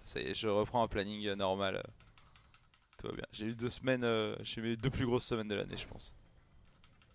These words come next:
Notamment avec le coffre la semaine dernière, hein, qui a pris beaucoup de mon temps. Euh,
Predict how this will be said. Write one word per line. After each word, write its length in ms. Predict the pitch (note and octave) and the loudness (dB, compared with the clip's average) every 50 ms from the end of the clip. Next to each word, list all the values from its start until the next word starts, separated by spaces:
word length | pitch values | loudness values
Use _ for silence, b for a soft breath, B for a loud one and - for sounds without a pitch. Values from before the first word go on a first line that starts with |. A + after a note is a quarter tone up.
| - - - - - | -20 -20 -16 -10 -4
Notamment 220 | G#2 A2 A2 G#2+ | -2 0 4 4
avec 140 | A2 G#2 - | 4 4 4
le 80 | A2+ - | -2 0
coffre 260 | - - C3+ - - | 6 6 6 6 6
la 60 | G#2+ | 0
semaine 220 | - - A2 G#2 | -2 -2 -4 -2
dernière, 320 | G2+ G2 F#2 F#2 G2+ G2+ G2 | 0 0 0 2 0 0 -2
hein, 80 | - - - | -4 -6 -10
qui 60 | - - | -14 -14
a 100 | - - | -12 -10
pris 160 | - G2 G2+ - - - | -10 -10 -10 -10 -10 -10
beaucoup 160 | - - B2+ | -2 -2 -2
de 40 | A#2 | 0
mon 120 | G#2 G2+ | 0 -4
temps. 140 | - - - B B B B B B B B B B B - - - - | -4 -4 -8 B B B B B B B B B B B -20 -12 0 4
Euh, 920 | C3 C3 B2+ A#2+ A2+ A2 G#2+ G#2+ G#2 G2+ G2+ G2 F#2+ F#2 F2+ E2+ E2 E2 | 6 8 10 10 10 10 8 8 6 6 4 4 4 2 0 0 -2 -4